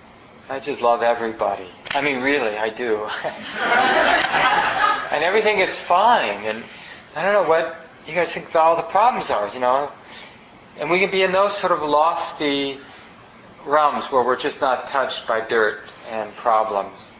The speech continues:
And we just, everything has a soft, beautiful glow to it.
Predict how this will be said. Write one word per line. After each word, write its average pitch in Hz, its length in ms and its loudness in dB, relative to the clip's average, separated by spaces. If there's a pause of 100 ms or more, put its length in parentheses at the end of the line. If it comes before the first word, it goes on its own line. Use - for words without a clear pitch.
(160)
And 113 220 -10
we 117 80 -10
just, 135 340 -6
everything 135 360 -2
has 117 260 -4
a 120 60 -12
soft, 113 560 2 (760)
beautiful 113 360 -6
glow 113 420 0
to 107 240 -8
it. 92 120 -10